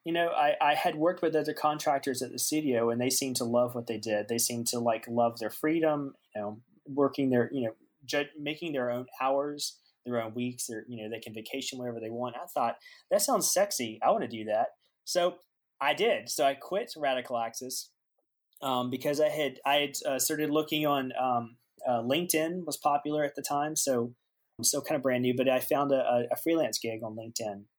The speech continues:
that I had sort of pursued, and they decided they wanted to run with me 'cause they liked my work. So I had had a little gig to start on. So I was like, "Okay, I'm out," you know, and I, I, I quit Radical Axis, of course, with notice. I didn't just up and quit,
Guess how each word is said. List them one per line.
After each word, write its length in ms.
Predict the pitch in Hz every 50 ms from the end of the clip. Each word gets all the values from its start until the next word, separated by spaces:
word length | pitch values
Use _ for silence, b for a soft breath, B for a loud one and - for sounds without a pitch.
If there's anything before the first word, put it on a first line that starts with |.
| _ _ -
that 300 | 117 110 107 104 - 110
I 220 | 110 107 104 107
had 260 | 107 - 117 107 107
sort 180 | - - 120 110
of 80 | 110 -
pursued, 500 | - 117 - - 123 117 113 113 113 -
and 180 | - 113 113
they 120 | 113 113 113
decided 380 | 117 123 - 120 113 113 113
they 100 | 113 113
wanted 200 | 110 113 110 104
to 100 | - 113 113
run 140 | 120 135 147
with 160 | 135 123 -
me 200 | 117 110 113 110
'cause 120 | - 120 117
they 80 | 110 107
liked 240 | 104 104 107 - 123
my 100 | 117 117
work. 360 | 107 104 104 - - - - - _ _ _ _ _ _ _ _ _ _ _ _ _ _ _ _ _ _ _ _ _ -
So 220 | - - 151 147
I 160 | 147 151 175 180
had 260 | 180 180 175 - -
had 280 | - - 147 135 139 139
a 40 | 147
little 240 | 147 156 156 151
gig 360 | 147 - 175 202 220 165 131 -
to 100 | - 127
start 360 | - - - 165 202 190 151
on. 320 | 127 117 110 104 104 110
So 120 | - - 160
I 20 |
was 80 | 160 160
like, 140 | 160 156
"Okay, 340 | 190 208 - 208 185 190 202 170
I'm 120 | 165 170
out," 220 | 180 170 143 127 -
you 80 | 131 127
know, 180 | 127 123 123 127
and 80 | 123
I, 100 | 123 123 120 - -
I, 260 | 123 123 120 117 120 _ _ -
I 80 | 120 120
quit 360 | 123 - 139 131 135 - - _ _
Radical 360 | 131 123 120 139 135 - 127
Axis, 280 | 113 113 - 131 123 -
of 140 | - 143 143
course, 300 | - 175 175 170 175 156
with 120 | 139 110
notice. 380 | 123 127 120 117 113 110 - -
I 60 | 120
didn't 160 | 120 117 113
just 200 | 113 - - -
up 180 | 113 110 107 -
and 100 | 107 98
quit, 380 | - - 117 110 107 98 -